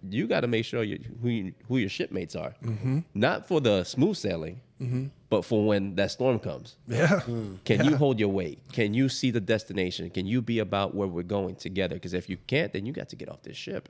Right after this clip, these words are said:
Speaker 2: Yeah. Look what
Speaker 1: Yeah.
Speaker 2: they did with Jonah. They're like,
Speaker 1: <laughs>
Speaker 2: "Oh, you're the cause of all this?
Speaker 1: Yeah.
Speaker 2: Bye."
Speaker 1: You gotta
Speaker 3: Yeah.
Speaker 1: go.
Speaker 2: <laughs> Yeah.
Speaker 1: Yeah.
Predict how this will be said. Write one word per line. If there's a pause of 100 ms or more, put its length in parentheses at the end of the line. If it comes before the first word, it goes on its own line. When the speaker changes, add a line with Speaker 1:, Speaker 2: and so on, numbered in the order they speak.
Speaker 2:
Yeah. (140)
Look
what
Speaker 1:
Yeah.
Speaker 2:
they
did
with
Jonah. (140)
They're
like,
Speaker 1:
<laughs>
Speaker 2:
"Oh,
you're
the
cause
of
all
this?
Speaker 1:
Yeah.
Speaker 2:
Bye." (180)
Speaker 1:
You
gotta
Speaker 3:
Yeah.
Speaker 1:
go.
Speaker 2:
<laughs>
Yeah.
Speaker 1:
Yeah.